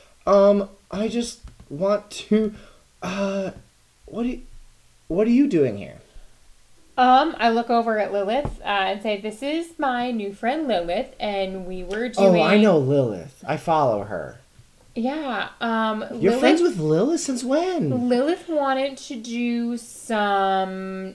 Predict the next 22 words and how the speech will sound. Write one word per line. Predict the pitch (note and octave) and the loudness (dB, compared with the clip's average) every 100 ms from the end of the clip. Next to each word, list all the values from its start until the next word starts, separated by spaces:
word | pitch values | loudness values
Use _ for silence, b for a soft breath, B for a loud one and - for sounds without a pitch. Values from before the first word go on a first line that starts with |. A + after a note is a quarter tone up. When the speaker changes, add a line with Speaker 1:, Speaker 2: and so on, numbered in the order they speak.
| G3+ | -8
Speaker 2:
new, | G3 F#3+ F#3+ F#3+ F#3+ F#3 | -4 -4 -2 -4 -6 -4
uh, | F3 E3+ E3 - | -4 -2 -2 -4
new | F#3 F3+ | -10 -10
pictures | - E3+ A3+ A#3+ A#4+ - | -12 -10 -8 -8 -10 -14
for | - A3+ G#3+ | -4 0 0
her | G3 G3+ F3+ | 0 -2 -2
Instagram | - F#3 - G#3 G3+ E3+ E3+ F3 | -4 -8 -12 -12 -6 -6 -6 -10
feed, | - F3+ E3+ G3 C#3 | -10 -8 -6 -4 -2
Speaker 1:
Oh, | |
Speaker 2:
and | G#3+ | 0
Speaker 1:
does | F#3 | 2
Speaker 2:
we | G3 | 2
Speaker 1:
that | A#3 | 4
have | C4+ | 4
to | A#3+ | 2
Speaker 2:
thought | |
Speaker 1:
do | A#3+ | 4
with | A#3+ | 2
Speaker 2:
this | A#3 | 0
Speaker 1:
the | - | -4
car | - C#3+ | -2 -2
accidents? | A#3 - E4 F4+ E4 - | -4 -8 -8 -8 -10 -14